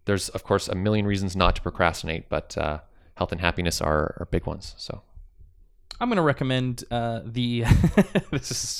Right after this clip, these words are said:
Speaker 2: this is kinda dumb, but honestly, I love it. It's, it's, uh, if you're a Mac user and an I O S user, uh, the, the iCloud, um,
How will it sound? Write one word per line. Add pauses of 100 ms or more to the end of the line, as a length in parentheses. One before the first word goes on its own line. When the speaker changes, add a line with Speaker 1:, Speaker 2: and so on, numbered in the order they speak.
(120)
Speaker 2:
this
is
kinda
dumb,
but
honestly,
I
love
it. (380)
It's,
it's,
uh,
if
you're
a
Mac
user
and
an
I
O
S
user, (440)
uh,
the,
the
iCloud, (540)
um,